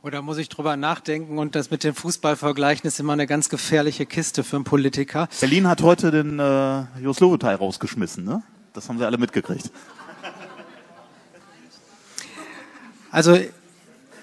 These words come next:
Speaker 1: ich finde ja auch diesen Autorinnenbeitrag, ähm, der Ministerin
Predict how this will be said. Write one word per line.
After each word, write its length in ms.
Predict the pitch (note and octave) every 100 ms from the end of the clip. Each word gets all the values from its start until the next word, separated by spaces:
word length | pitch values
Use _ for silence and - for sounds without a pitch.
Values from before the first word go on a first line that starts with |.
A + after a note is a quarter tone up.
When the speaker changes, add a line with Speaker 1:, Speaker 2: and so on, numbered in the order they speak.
| - - _
Speaker 1:
ich 160 | - -
finde 180 | G3 G3+
ja 140 | F#3
auch 140 | E3+ F3
diesen 260 | F#3+ F3
Autorinnenbeitrag, 1300 | D#3+ E3 F3 F3 F3+ F3 E3 D#3 D#3+ - D#3+ D3 - D#3
ähm, 360 | D#3 D#3 D3+
der 160 | C#3+ D3+
Ministerin 960 | D3+ D#3 E3+ - E3 D3 D#3 D#3 D#3+